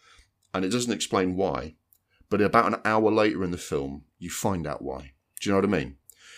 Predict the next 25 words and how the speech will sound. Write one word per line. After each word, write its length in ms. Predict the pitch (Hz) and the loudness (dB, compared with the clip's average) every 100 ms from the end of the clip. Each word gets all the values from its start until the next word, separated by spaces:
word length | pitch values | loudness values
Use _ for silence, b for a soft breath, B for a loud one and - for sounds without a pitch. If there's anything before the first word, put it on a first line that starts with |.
| B - | B -4
And 120 | 98 | 0
there's 140 | 95 | 0
a 60 | 101 | 2
scene 280 | - 127 110 | 4 4 6
where 120 | 104 | 4
he's 140 | 95 | 4
asked 180 | 101 - | 2 0
to 60 | - | -2
take 400 | 110 101 - - | 0 0 -2 -2
some, 500 | 107 92 90 85 - - | 0 2 0 -6 -12 -4
uh, 260 | 95 87 67 - | 0 0 -2 -2
girls 260 | 107 101 | 0 0
from 160 | - 90 | 0 -2
somewhere 400 | - 110 98 90 | 0 0 2 2
in 60 | |
East 220 | 82 80 92 | 0 -2 0
Asia, 260 | 80 78 | 0 -2
teenage, 560 | 76 - 101 92 87 78 | -6 -4 -2 0 -2 -2
young, 240 | 101 101 | 0 0
young 220 | 110 107 | 0 0
women 180 | 104 92 | 0 0
anyway, 320 | 92 90 78 | -2 -2 -4
from 380 | 73 85 78 80 | -6 -6 -6 -8
China 360 | - 113 110 101 | -6 -4 -2 -2
or, 300 | 85 80 80 | -4 -4 -6